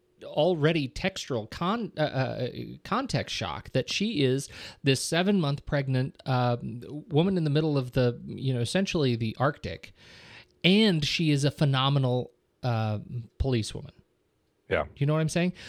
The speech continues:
Speaker 1: So I, I almost feel like what we get out of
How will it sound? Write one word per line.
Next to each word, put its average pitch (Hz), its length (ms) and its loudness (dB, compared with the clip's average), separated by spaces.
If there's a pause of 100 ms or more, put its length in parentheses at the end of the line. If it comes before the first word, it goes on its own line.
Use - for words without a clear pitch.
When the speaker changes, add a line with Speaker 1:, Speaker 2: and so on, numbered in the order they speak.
Speaker 1:
So 160 460 4
I, 175 320 0
I - 120 0
almost 254 480 2
feel 143 320 2
like 104 420 -4 (1000)
what 160 260 0
we 170 160 2
get 190 420 2
out 139 340 2
of 127 460 0